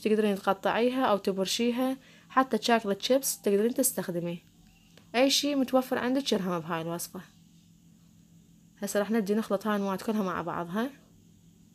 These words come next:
تشوفين طريقة كل سهلة ومكوناتها متوفرة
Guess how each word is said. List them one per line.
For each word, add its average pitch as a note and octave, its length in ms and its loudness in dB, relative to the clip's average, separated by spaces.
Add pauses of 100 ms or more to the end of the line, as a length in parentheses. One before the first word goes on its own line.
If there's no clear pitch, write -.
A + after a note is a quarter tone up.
(2750)
تشوفين A3+ 380 2
طريقة A3 340 0
كل A#3 260 2
سهلة B3 340 0
ومكوناتها A3 680 0
متوفرة A#3 600 -2